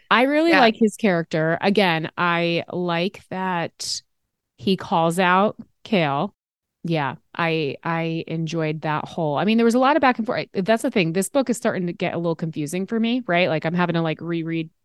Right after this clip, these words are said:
Speaker 1: things, and just because there's
Speaker 2: It's getting
Speaker 1: so
Speaker 2: bigger.
Speaker 1: much, it's getting a lot bigger. There's
Speaker 2: Yeah,
Speaker 1: more characters.
Speaker 2: it's getting bigger.
Speaker 1: Yes, so this is kinda what happens anytime <laughs> something is like this for me, and I'm like, "Wait,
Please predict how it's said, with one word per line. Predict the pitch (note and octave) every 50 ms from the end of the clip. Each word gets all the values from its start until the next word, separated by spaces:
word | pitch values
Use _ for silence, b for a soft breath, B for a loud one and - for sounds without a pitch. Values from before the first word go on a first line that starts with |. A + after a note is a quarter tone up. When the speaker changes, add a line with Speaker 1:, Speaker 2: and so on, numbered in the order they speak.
| _ _
Speaker 1:
things, | - F3+ E3+ E3+ E3+ E3+ D#3 E3
and | D#3+ D#3 D3+ D3+ D3+ - b b b b b b b b b b b b b _ _ -
just | G#3 A3 G#3+ -
because | A3 - A3 G#3+ D#3+
there's | - F3 E3 - - - - -
Speaker 2:
It's | - - -
getting | - F#3 F3 F3+ F#3
Speaker 1:
so | D#3
Speaker 2:
bigger. | F3 E3+ - D#3 D3 C3+ B2+ E3+
Speaker 1:
much, | - - - _ _ _ -
it's | A#3+ G3+ -
getting | A#3 G3+ F#3+ F#3
a | F#3+ F3+
lot | F3+ E3 E3+ -
bigger. | - F3+ E3+ F3 F3 E3+ E3+ E3+ E3 E3+
There's | E3+ C#3 B2+
Speaker 2:
Yeah, | -
Speaker 1:
more | F3+ _ - -
characters. | F#3+ E3+ D#3+ D#3+ E3+ E3
Speaker 2:
it's | F3
getting | D#3+ D#3 D#3 D#3
bigger. | D#3 D3 C3 B2 A2 G2+ - _ _ _ _ _ _ _ _
Speaker 1:
Yes, | - F3 E3 D#3 - - - -
so | - F#3
this | E3 D3+ D#3+
is | D#3+ -
kinda | - F3 D#3+ D3+ D3
what | D3+ D3+
happens | D#3 D3 C#3+ - D#3 D3 D3 D3+
anytime | D#3+ F#3 G3 - - - - C4+ D4+ D4 E4+
<laughs> |
something | - - F4+ D#4 F4+ F4 B3+
is | E4 A#3+ -
like | G#3+ F#3 F3+
this | G#3 F#3+ -
for | - A3
me, | G#3+ G#3+ G#3
and | G3+ F#3
I'm | F3 E3+
like, | E3+ D#3+ E3+ -
"Wait, | A3+ G#3+ F#3 -